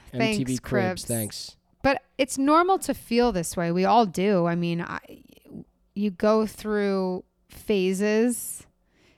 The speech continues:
Speaker 2: You may be content in one area of your life. You finally are at peace with one area, but then another area creeps up. Then you
Speaker 1: Mm.
Speaker 2: start looking somewhere else.
Speaker 1: Right.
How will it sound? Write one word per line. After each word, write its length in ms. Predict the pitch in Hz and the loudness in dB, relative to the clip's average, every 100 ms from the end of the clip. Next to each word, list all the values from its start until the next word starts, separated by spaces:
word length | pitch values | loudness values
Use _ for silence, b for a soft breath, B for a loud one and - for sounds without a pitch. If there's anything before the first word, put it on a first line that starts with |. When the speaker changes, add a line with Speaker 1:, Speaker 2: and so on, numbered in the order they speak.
| - | -6
Speaker 2:
You 140 | 208 | -2
may 200 | 214 214 | 0 0
be 160 | 202 208 | -2 -6
content 520 | - 196 - 202 202 | -6 -8 -4 -4 -4
in 140 | 190 185 | -2 0
one 200 | 196 202 | 0 -2
area 320 | 202 202 208 | -2 0 -2
of 80 | 190 | -2
your 120 | 202 | -2
life. 320 | 202 208 208 | 0 -2 -2
You 100 | 185 | -6
finally 480 | - 190 190 196 180 _ _ _ _ _ 180 | -4 -4 -4 -8 -12 _ _ _ _ _ -6
are 140 | 185 | -6
at 180 | 175 - | -8 -12
peace 400 | - 220 226 - | -8 -6 -6 -6
with 140 | 214 | -2
one 180 | 220 220 | -2 -2
area, 420 | 208 214 220 226 | -2 -2 0 -2
but 180 | 214 180 | -2 -4
then 280 | 190 196 190 | -4 -4 -4
another 460 | 170 196 240 247 | -4 0 2 0
area 340 | 180 170 175 170 | -2 -6 -6 -10
creeps 420 | - 185 165 - | -10 -8 -8 -8
up. 260 | 160 - - | -10 -10 -4
Then 120 | 185 | -2
you 60 | 196 | -2
Speaker 1:
Mm. 40 | |
Speaker 2:
start 220 | 202 196 | -2 -4
looking 260 | 190 - 196 | -6 -8 -8
somewhere 380 | - 190 185 214 | -6 -6 -2 0
else. 460 | 208 156 - - - | 0 -2 -10 -10 -10
Speaker 1:
Right. 260 | 95 87 | -12 -12